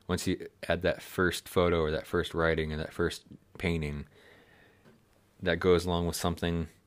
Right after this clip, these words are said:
twenty years from now, and you have a, a whole lineup of stuff that go along with that first one and that last one,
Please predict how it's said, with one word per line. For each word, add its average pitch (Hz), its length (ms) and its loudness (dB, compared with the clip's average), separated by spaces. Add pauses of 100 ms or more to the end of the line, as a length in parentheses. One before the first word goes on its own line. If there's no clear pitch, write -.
(520)
twenty 92 300 0
years 90 280 0
from 95 120 -2
now, 95 320 0 (200)
and 87 120 -4
you 80 80 -2
have 78 180 2
a, 76 80 0 (480)
a - 80 -14
whole 82 300 -2
lineup 82 460 0 (340)
of - 160 -8
stuff 87 240 2
that 78 180 -4
go 85 200 6
along 78 240 4
with 80 80 -6
that 65 160 -4
first - 300 -2
one 85 120 0
and 78 100 -2
that 76 140 -4
last 85 300 -2
one, 92 160 -4